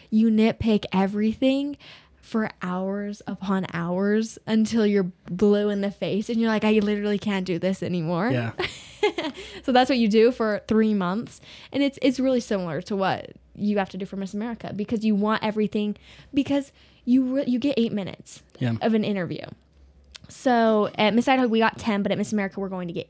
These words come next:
Speaker 1: eight. So showcasing who you are in eight minutes, where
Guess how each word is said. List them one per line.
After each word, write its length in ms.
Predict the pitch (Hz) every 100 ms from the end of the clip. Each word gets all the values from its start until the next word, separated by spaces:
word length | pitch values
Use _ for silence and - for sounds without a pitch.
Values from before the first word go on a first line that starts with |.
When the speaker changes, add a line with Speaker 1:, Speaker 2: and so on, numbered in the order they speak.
| -
Speaker 1:
eight. 320 | 104 - - - - - -
So 500 | - 254 214 180 - _ -
showcasing 920 | - - - 240 269 320 311 - 254 208
who 200 | 214 214
you 260 | 202 196
are 160 | 175 165
in 140 | 170 -
eight 220 | 196 -
minutes, 580 | 180 151 156 - - - _ _ _ _ _ _ -
where 640 | 214 220 226 208 196